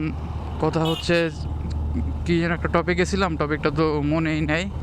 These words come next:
তো সুজুকির সার্ভিস, সার্ভিসটা খুবই খারাপ বাংলা,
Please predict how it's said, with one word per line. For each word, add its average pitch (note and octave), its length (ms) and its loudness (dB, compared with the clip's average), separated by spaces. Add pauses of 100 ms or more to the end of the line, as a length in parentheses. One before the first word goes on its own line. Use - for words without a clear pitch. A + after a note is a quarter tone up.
(2250)
তো D#3 340 4
সুজুকির E3 460 2
সার্ভিস, D#3+ 280 0 (320)
সার্ভিসটা D3+ 880 2 (100)
খুবই E3 220 4
খারাপ D#3+ 300 0 (840)
বাংলা, D3 200 4